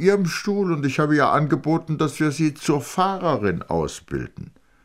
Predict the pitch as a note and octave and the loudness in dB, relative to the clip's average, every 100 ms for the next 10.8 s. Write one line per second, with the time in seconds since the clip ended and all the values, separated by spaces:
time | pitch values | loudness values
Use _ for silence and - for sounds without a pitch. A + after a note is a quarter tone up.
0 | _ _ _ D2+ C#2 - - F#2+ G#2+ A2+ | _ _ _ -12 -10 -6 -2 0 2 2
1 | - - F#2+ F#2 F2+ - - E2+ E2+ E2 | 0 0 0 2 0 -6 -4 -2 -2 -4
2 | - D2+ A#1 - _ _ _ _ _ _ | -4 -6 -6 -14 _ _ _ _ _ _
3 | _ _ _ _ _ _ _ _ _ _ | _ _ _ _ _ _ _ _ _ _
4 | - G#2+ - B2+ A#2+ A#2 - G2+ D#2+ C#2+ | -2 -2 0 -2 -2 -4 -4 -2 -2 -4
5 | D2 C#2+ D2 C2 C#2+ B1+ E2+ - - - | -6 -8 -6 -6 -6 -4 -4 -6 -12 -20
6 | - - - _ - G2+ F#2 G#2 G2 F2+ | -20 -20 -20 _ -4 -2 0 2 2 2
7 | G2 G2 G2+ A2 E2+ C#2 A#1 A#1+ - - | 2 4 4 4 2 0 -4 -8 -10 -10
8 | - C2 B1 A#1 A#1+ D#2+ D2+ A2 G#2 G#2 | -8 -8 -8 -8 -8 -6 -4 -6 -6 -8
9 | G#2+ - G2+ - G#2 D2 - B1 - - | -8 -6 -6 -2 -2 -2 -6 -8 -8 -8
10 | - - - C2+ C2+ B1+ - - | -8 -6 -6 -4 -6 -6 -12 -18